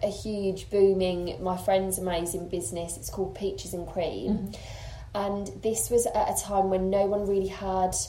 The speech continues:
Speaker 1: salons that would use a little bit of everything. If you wanted your makeup done, you'd go to a counter and that was the end of that. So they taught me makeup from scratch in this family-run place.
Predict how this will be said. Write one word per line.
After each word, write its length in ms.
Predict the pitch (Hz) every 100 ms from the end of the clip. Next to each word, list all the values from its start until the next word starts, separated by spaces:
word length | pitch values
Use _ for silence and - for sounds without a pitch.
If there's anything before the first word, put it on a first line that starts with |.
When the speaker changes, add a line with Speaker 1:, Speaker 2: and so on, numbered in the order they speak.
| - -
Speaker 1:
salons 680 | - - 190 185 180 180 -
that 120 | 180
would 100 | 190
use 340 | 185 185 185 -
a 60 |
little 240 | 185 180 -
bit 120 | 185
of 100 | 196
everything. 560 | 190 190 180 - 165 156
If 180 | -
you 60 | 202
wanted 280 | 196 190 185
your 100 | 180
makeup 460 | 185 180 - -
done, 200 | - 170
you'd 160 | 175 170
go 140 | 175
to 160 | 165 170
a 20 |
counter 400 | - 180 170 -
and 80 | 170
that 100 | 175
was 120 | -
the 100 | -
end 140 | 165 -
of 80 | -
that. 320 | 160 156 - - - - - - - - - - - -
So 220 | - 202
they 380 | 214 214 233 -
taught 300 | - 208 190
me 80 | 202
makeup 420 | 180 175 190 -
from 160 | - 180
scratch 560 | - 170 160 - -
in 160 | - 175
this 180 | 180 -
family-run 520 | 170 170 170 165 165
place. 640 | - 160 170 - - -